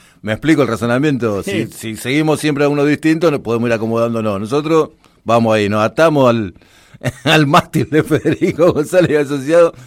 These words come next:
Speaker 1: ¿Qué dice? ¿Qué dice? Hace dos semanas la daba muy ganadora a Bullrich, muy lejos de Larreta. Ahora, ya ayer, la, lo da a Larreta más cerca de, de Bullrich, a
Speaker 2: Sí.
Speaker 1: tres puntos, tres, cuatro
Speaker 2: O sea,
Speaker 1: puntos.
Speaker 2: eso, eso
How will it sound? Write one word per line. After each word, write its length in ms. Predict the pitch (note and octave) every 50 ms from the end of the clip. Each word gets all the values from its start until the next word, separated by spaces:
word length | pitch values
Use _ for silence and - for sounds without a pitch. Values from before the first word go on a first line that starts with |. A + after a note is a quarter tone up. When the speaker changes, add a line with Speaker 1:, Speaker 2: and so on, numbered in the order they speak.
| - _ _
Speaker 1:
¿Qué 160 | - D3+ E3+
dice? 440 | F3 D#3 B2 - - - E2+ D2+ - _ _ _ _
¿Qué 160 | _ G#2 A#2 A#2
dice? 320 | G#2 F2+ - - D#2 C#2+
Hace 200 | F2 A#2 - C3
dos 140 | D3+ F#3 F#3
semanas 320 | - D#3 C#3+ E3 F3 D#3+ C#3+
la 100 | B2 A2
daba 260 | A2+ A#2+ A#2+ A2 A2
muy 200 | B2 C#3 D3+ C#3+
ganadora 560 | B2+ A#2 A2+ A#2 B2 B2 B2 B2 A#2+ A2+ F#2+
a 60 | G2+
Bullrich, 560 | G2+ G#2 G2+ F#2+ F2+ D#2+ E2 F2 F2+ - - - -
muy 220 | - G#2+ B2 B2+
lejos 400 | A#2 A2+ G#2+ F#2+ - - D#2+ D2+
de 100 | D#2 E2
Larreta. 460 | D#2+ D#2+ D2+ D#2+ D#2+ D2 C2 C#2+ C#2 - _ _ _ _ _ _ _ _ _ _ _ _ _ _ _ _ _
Ahora, 480 | - A2 A#2+ C3+ D3 D#3+ E3+ F3+ F#3 F3
ya 180 | - - C#3+ C#3+
ayer, 400 | C3+ - - D#3 F3 G3+ - F2 A2
la, 160 | B2 A2+ A2+
lo 340 | A#2 B2 B2+ A#2+ A2+ A2+ A2+
da 560 | A#2 B2 C3 C#3 D3 D#3 A#2 A2+ G#2+ G2 G2
a 40 | G2
Larreta 400 | G2 G2 G2 A#2 B2 B2 C#3+ B2
más 180 | A#2+ A#2+ B2
cerca 540 | - - D3 C#3 A2+ F2+ F#2 F2 E2 D#2+ D2+
de, 340 | D2+ D#2 E2 E2 D#2+ D#2+ D#2
de 120 | D2+ E2+
Bullrich, 360 | F2 F2+ F#2 F2 D2 E2 E2+
a 120 | F2 F2+ F#2+
Speaker 2:
Sí. 40 | F#2
Speaker 1:
tres 180 | - - A#2+
puntos, 420 | G#2+ - B2+ A2+ G2+ F2+ E2+ E2+ E2
tres, 140 | G#2+ B2
cuatro 240 | - B2 A2+ G#2 A2+
Speaker 2:
O 20 | G#2
sea, 40 |
Speaker 1:
puntos. 220 | F2 G2 F2 D#2+ -
Speaker 2:
eso, 220 | C#3 C#3+ C#3+ D#3 C#3
eso 200 | D#3 D3+ E3